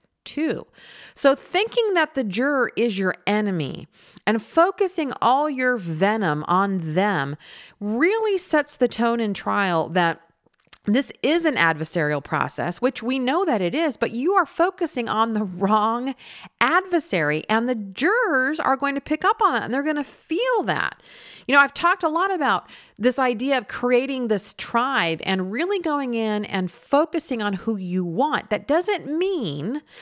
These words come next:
that you're going to ignore the jurors that are bad for your case or be a Pollyanna and hope that you just can,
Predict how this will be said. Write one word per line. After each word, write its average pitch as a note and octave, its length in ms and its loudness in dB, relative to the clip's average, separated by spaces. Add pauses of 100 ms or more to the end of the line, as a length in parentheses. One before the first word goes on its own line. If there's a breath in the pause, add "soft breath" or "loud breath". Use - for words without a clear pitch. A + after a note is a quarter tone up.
(140 loud breath)
that G3 140 -2
you're A3+ 140 0
going A3 280 -2
to G#3+ 180 -4
ignore F3 960 0
the F3 120 -2
jurors E3 640 0 (240 loud breath)
that F#3 160 4
are D#3+ 140 -2
bad F3 340 2
for - 80 -6
your E3 160 -2
case E3 540 -2
or E3+ 180 0
be F#3 160 -2
a F#3 80 0
Pollyanna F#3 680 0
and D#3+ 160 0
hope F#3+ 260 -2
that E3+ 100 -4
you D#3+ 100 -6
just F3 280 -4
can, D#3+ 200 -4